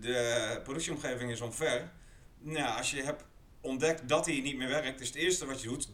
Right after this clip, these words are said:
wie? Waarom, wie heeft dit gedaan? Wie moeten we erbij slepen? Hè? Dus dat je de schuld dus ergens neerlegt, dat je een zondebok probeert te vinden.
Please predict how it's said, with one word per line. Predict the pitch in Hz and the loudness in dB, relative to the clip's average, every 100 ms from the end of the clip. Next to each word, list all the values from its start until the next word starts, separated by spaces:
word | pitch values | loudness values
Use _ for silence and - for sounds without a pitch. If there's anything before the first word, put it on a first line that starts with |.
| 104 | -6
wie? | 165 185 - - - - - - - - 92 | -2 -2 -4 -8 -20 -20 -20 -20 -20 -14 0
Waarom, | 175 185 359 135 135 139 | 4 6 4 -2 -6 -6
wie | 170 | 2
heeft | 220 233 | 4 4
dit | 196 | 0
gedaan? | 185 165 127 92 - - - - | 0 2 2 0 -14 -20 -20 -14
Wie | 107 185 | -2 0
moeten | 196 185 180 | 0 0 0
we | |
erbij | 175 190 185 | 0 2 2
slepen? | 156 117 101 98 | 0 -2 -4 -6
Hè? | 156 226 | -6 -4
Dus | 202 | -4
dat | 202 180 | -4 -4
je | |
de | 139 | -2
schuld | - 208 196 180 | -2 -2 -2 -2
dus | 123 131 - - - - - - - | -2 -2 -4 -8 -18 -18 -18 -20 -6
ergens | 185 190 156 120 | -2 0 -2 -4
neerlegt, | 170 254 151 98 - | -4 -2 -2 -6 -8
dat | 202 | -10
je | 202 | -4
een | 139 | -2
zondebok | 208 202 160 - | -2 -4 -6 -8
probeert | 123 113 - | -8 -8 -8
te | |
vinden. | - 92 80 | -10 -12 -14